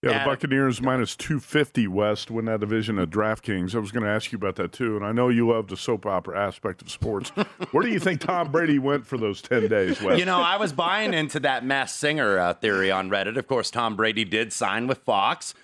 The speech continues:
Speaker 2: to be a broadcaster once his career's over. He's going into the, uh, number one spot with Kevin Burkhardt, uh, the old Buck and Aikman spot. So I was buying into that Masked Singer, but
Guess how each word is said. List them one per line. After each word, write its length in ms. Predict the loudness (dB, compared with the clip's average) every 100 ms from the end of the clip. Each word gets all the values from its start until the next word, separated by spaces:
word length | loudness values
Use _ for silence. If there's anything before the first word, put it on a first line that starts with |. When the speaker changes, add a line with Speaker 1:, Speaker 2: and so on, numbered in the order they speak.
| _ -10
Speaker 2:
to 80 | -4
be 140 | -2
a 40 | -2
broadcaster 680 | 0 0 0 -2 -2 -2 -2
once 240 | -2 -4
his 160 | -6 -4
career's 320 | -2 -2 0
over. 240 | 0 0
He's 160 | -4 -2
going 240 | 0 0
into 300 | -2 -4 -4
the, 200 | -2 0
uh, 120 | 0
number 280 | 0 -2 -2
one 240 | -4 -4 -6
spot 300 | -4 -4 -4
with 140 | -6
Kevin 260 | -8 -6 -6
Burkhardt, 640 | -2 0 0 -2 -2 -4 _ _ _ -4
uh, 240 | -2 -2
the 120 | -2
old 220 | -2 -2 -2
Buck 220 | -4 -4
and 100 | -4
Aikman 340 | -4 -6 -8
spot. 400 | -6 0 0 0
So 140 | 0 0
I 140 | 2
was 120 | 0
buying 400 | 0 -2 -2 -2
into 180 | -4 0
that 200 | 0 0
Masked 320 | -2 -4 -2
Singer, 320 | -4 -2 0
but 300 | 0 0 -2